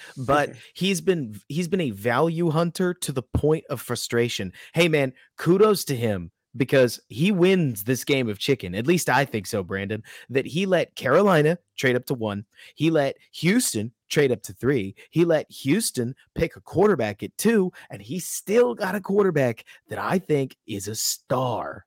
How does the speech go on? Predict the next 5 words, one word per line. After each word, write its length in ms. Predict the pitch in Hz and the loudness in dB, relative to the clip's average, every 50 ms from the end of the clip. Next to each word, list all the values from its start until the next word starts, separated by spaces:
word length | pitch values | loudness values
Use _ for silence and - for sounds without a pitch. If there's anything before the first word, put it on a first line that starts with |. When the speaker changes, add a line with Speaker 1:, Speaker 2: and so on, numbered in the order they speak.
| _ _ | _ _
Speaker 1:
in 160 | 147 127 123 | -2 0 0
Anthony 380 | 120 120 110 - 120 113 110 | 0 0 -2 -2 -4 -4 -2
Richardson. 580 | 101 107 107 - - 95 85 - - - - - - - - - - - | -2 -2 -2 -4 -6 -12 -12 -14 -14 -14 -18 -20 -20 -20 -20 -16 -2 0
At 160 | 170 190 208 | 0 0 0
least 580 | 247 240 262 262 269 254 262 233 - - - | -4 -4 -2 0 0 0 0 0 -2 -4 -6